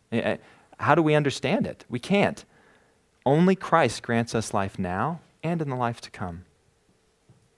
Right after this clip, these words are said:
So know this this morning. Know this this morning. Knowing Christ brings eternal joy through our earthly journey. Why? First, knowing Christ himself exceeds the worth of all other things because he changes our eternal standing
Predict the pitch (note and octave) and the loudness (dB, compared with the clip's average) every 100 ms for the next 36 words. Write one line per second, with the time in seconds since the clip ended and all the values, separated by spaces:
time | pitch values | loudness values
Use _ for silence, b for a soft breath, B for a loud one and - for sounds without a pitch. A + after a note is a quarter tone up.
0 | _ _ - - B2+ C3 C#3 C3 - G#2+ | _ _ -20 -4 2 4 4 4 0 -6
1 | - G2 F2 F2+ G2 A#2+ A#2 F#2 F2 - | -6 -6 -4 -2 2 4 4 2 -2 -12
2 | G2+ G2+ - - F#2+ F#2+ - - F#2+ _ | -6 -4 -6 -8 -10 -8 -10 -10 -14 _
3 | _ _ _ _ _ _ _ _ - - | _ _ _ _ _ _ _ _ -18 0
4 | A2+ B2 D3 - G#2+ A2 - A2+ G2+ G2 | 4 4 4 4 4 2 -4 -2 -2 -2
5 | - - b b b G2+ - A#2 B2+ A#2 | -6 -16 b b b -10 -4 -2 -2 -2
6 | G2+ F#2 G2 - F#2 F#2 F#2+ F#2 G2+ G2 | -2 -2 -4 -4 -4 -4 -6 -8 -8 -8
7 | F#2+ F2 E2+ F2 F#2 G#2 C#3+ _ b b | -8 -8 -10 -6 -2 -2 -4 _ b b
8 | b b b - G2+ F#2+ - - _ _ | b b b 2 2 0 -12 -18 _ _
9 | _ b b b b b - A#2 D3+ D3 | _ b b b b b 2 4 4 4
10 | C3 B2+ - A#2 B2+ B2+ - G#2+ G2+ A2 | 4 2 -2 0 2 2 4 4 2 -2
11 | - - B2 G#2+ G#2+ G2+ G#2 G2+ F#2 G2 | -4 0 0 0 0 0 -2 -4 -2 0
12 | G#2+ A2 G#2+ G#2 - F2+ F2 F2 - - | 2 2 -2 -4 -8 -8 -8 -8 -12 -14
13 | - G2 F#2 - - A2+ B2 A#2+ B2+ B2 | -10 -8 -10 -8 -2 0 0 0 0 0
14 | B2 B2+ B2+ - F#2 F#2 F2+ | -2 -4 -6 -8 -6 -6 -8